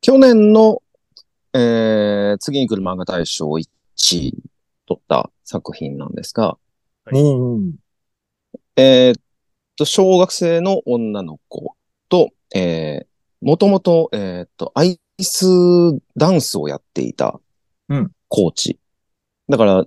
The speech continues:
Speaker 1: ジャンプとかできないんですよ、コーチは。
Speaker 3: あー。
Speaker 1: その、普通にその、男女のその、ショーみたいな、持ち上げたり、くるくる回ったりとか、そういうのをやってた人なんで、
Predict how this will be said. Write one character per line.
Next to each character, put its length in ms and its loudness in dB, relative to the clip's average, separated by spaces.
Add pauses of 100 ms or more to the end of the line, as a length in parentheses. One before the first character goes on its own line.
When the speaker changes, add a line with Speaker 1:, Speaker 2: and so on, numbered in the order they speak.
Speaker 1:
ジ 160 4
ャ 60 4
ン 100 4
プ 100 -4
と 100 -6
か 120 -8
で 160 -4
き 160 0
な 160 -4
い 120 -14 (540)
ん 20 -8
で 80 -6
す 120 -10
よ、 80 -12
コ 180 -4
ー 60 -6
チ 140 -12
は。 120 -14 (640)
Speaker 3:
あ 20 2
ー。 1000 2 (680)
Speaker 1:
そ 160 -2
の、 240 0
普 80 -20
通 240 -2
に 100 0
そ 140 -4
の、 220 -4 (380)
男 320 0
女 140 -2
の 240 -6
そ 140 -12
の、 240 -6 (340)
シ 160 2
ョ 140 4
ー 40 -2
み 120 -8
た 120 -6
い 60 -10
な、 200 -12 (1400)
持 140 -2
ち 100 0
上 100 4
げ 100 4
た 100 2
り、 100 -2
く 120 -2
る 60 0
く 40 -6
る 80 -6
回 80 -6
っ 40 -12
た 100 -6
り 80 -4
と 60 -6
か、 60 -8
そ 120 2
う 80 4
い 20 6
う 60 4
の 80 6
を 80 4
や 80 0
っ 20 -12
て 140 -6
た 100 -10
人 180 -10
な 120 -8
ん 60 -2
で、 360 0